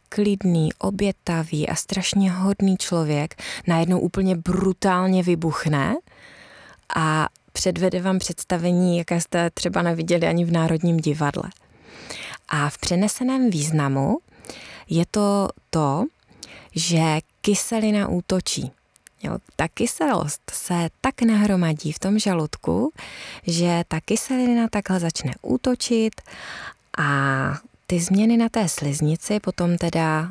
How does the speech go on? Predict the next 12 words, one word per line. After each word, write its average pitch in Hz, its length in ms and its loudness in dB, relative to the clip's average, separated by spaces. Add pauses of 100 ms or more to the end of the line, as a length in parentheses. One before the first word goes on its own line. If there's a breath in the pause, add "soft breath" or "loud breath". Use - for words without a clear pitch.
značí 170 440 -2
to - 120 -4
překyselení 156 800 -2
přímo 156 340 -2
v - 80 -8
tom 131 240 -6
žaludku 156 540 -2
a 214 80 2
vznikají 160 500 -2
tyhle 165 360 0
ty 156 340 0 (480 loud breath)
problémy. 151 600 0